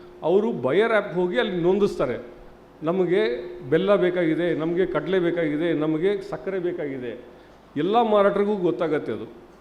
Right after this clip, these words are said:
ಅಂದರೆ ಮಧ್ಯವರ್ತಿ ಬೇಕಿಲ್ಲ. ನಾನು ಮಾರ್ತಾ ಇದ್ದೀನಿ ಅಂತ ಹೇಳಿದರೆ ಖರೀದಿದಾರ ಎಲ್ಲರಿಗೂ ಗೊತ್ತಾಗತ್ತೆ.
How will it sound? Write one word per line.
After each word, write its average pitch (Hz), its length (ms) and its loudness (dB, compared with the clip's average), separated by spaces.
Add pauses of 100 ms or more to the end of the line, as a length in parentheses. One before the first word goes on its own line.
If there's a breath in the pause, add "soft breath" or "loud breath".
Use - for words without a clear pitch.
ಅಂದರೆ 185 220 0
ಮಧ್ಯವರ್ತಿ 185 500 2
ಬೇಕಿಲ್ಲ. 151 800 -4 (760)
ನಾನು 156 180 -2
ಮಾರ್ತಾ 175 360 0
ಇದ್ದೀನಿ 196 280 2
ಅಂತ 185 160 0
ಹೇಳಿದರೆ 185 320 0
ಖರೀದಿದಾರ 175 460 -2
ಎಲ್ಲರಿಗೂ 160 380 2
ಗೊತ್ತಾಗತ್ತೆ. 185 680 -2